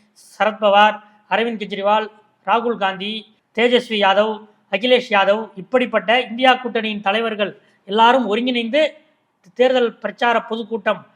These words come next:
நடத்தலாமா என்ற ஒரு ஆலோசனை மேற்கொள்ளப்பட்டு, அது குறித்து திமுகவிடமும்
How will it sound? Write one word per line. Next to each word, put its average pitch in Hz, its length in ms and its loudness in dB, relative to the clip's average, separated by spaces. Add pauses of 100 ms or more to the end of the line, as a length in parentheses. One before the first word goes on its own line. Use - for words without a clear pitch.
(180)
நடத்தலாமா 208 680 0 (360)
என்ற 202 280 0
ஒரு 190 100 4
ஆலோசனை 220 520 0
மேற்கொள்ளப்பட்டு, 202 920 -2 (340)
அது 202 260 2
குறித்து 240 580 -4
திமுகவிடமும் 247 880 0